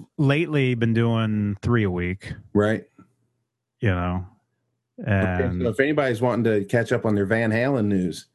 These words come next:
Speaker 2: um, it's mostly Van Halen talk, but they talk about other things too. Um, but the,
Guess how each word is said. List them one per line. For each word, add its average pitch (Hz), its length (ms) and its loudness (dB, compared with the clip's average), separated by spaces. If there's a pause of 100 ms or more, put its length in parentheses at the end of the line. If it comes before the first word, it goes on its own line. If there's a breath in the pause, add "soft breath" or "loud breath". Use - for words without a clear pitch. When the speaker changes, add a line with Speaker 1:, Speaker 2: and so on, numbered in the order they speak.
(420 soft breath)
Speaker 2:
um, 95 300 2
it's 95 240 -6
mostly 160 380 2
Van 120 220 0
Halen 107 300 0
talk, 120 220 0
but 208 100 0
they 262 100 -2
talk 262 200 0
about 175 220 0
other 120 200 -2
things 107 300 -2
too. 113 320 2
Um, 113 240 0
but 113 200 -2
the, 117 220 0